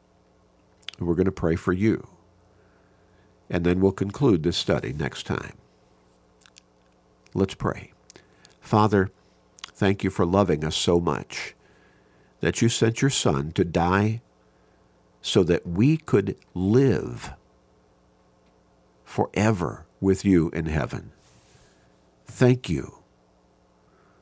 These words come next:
for doing that for our soul.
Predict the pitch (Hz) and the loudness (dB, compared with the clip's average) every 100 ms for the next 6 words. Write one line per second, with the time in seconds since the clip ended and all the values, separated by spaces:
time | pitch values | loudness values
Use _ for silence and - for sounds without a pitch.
0 | _ - 98 92 110 147 165 156 123 104 | _ 2 2 4 4 6 2 0 2 2
1 | 53 - - - _ _ _ _ _ _ | 0 -10 -16 -20 _ _ _ _ _ _
2 | _ _ _ _ - - - 87 95 - | _ _ _ _ -4 -2 0 -2 -2 -2
3 | - - - - | -2 -4 -10 -18